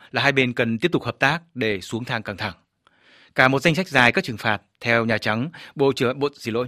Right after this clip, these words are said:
Bộ Tài chính Mỹ sẽ trừng phạt ba mươi hai cá nhân và tổ chức bị cáo buộc can thiệp nhằm tác động đến bầu cử tổng thống hai nghìn không trăm hai mươi tại Hoa Kỳ để phục vụ cho lợi ích của chính quyền Nga.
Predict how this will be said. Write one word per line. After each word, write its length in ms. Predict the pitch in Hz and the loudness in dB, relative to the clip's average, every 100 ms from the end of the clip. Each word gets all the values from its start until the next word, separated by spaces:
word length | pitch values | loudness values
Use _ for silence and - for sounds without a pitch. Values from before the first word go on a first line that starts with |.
| - - | -8 -2
Bộ 180 | 139 | 2
Tài 140 | 151 135 | 2 0
chính 160 | 131 | 0
Mỹ 280 | 135 151 175 - - | -2 -2 -6 -10 -16
sẽ 200 | - 135 | -4 -4
trừng 180 | 156 139 | -2 -4
phạt 280 | - 120 113 | -2 -2 4
ba 120 | 143 | 4
mươi 100 | 156 | 4
hai 140 | 156 147 | 2 2
cá 120 | 117 | 0
nhân 200 | 143 135 | 0 -2
và 100 | 113 | -4
tổ 140 | 98 | -8
chức 320 | - 185 - | -6 -8 -8
bị 240 | 131 127 120 | -4 -2 -2
cáo 180 | - 156 | -2 0
buộc 260 | 143 113 _ _ | 0 -2 _ _
can 160 | - 147 | -2 0
thiệp 200 | 135 117 117 | 0 -2 -2
nhằm 260 | 117 113 | -2 0
tác 160 | 165 170 | 0 2
động 280 | 127 123 117 | 0 -2 -6
đến 260 | 107 131 | -4 -2
bầu 120 | 131 | -4
cử 140 | 104 113 | -4 -6
tổng 160 | 98 | -8
thống 220 | 92 101 127 | -8 -10 -6
hai 140 | 127 | -2
nghìn 160 | 117 98 | -2 -4
không 140 | 113 | -8
trăm 160 | 120 113 | -8 -4
hai 100 | 120 | 0
mươi 240 | 123 113 - _ - - | 0 0 -6 _ -20 -6
tại 200 | 120 113 | -2 -2
Hoa 140 | 110 135 | -2 -2
Kỳ 280 | 120 113 - _ | 0 -2 -6 _
để 160 | 110 101 | -6 -4
phục 160 | 120 | -4
vụ 180 | 113 120 | -4 -6
cho 120 | 117 113 | -4 -4
lợi 120 | 110 | -4
ích 160 | 135 | -8
của 100 | - | -8
chính 140 | 95 110 | -10 -8
quyền 160 | 110 | -4
Nga. 300 | 104 113 107 | -2 -2 -4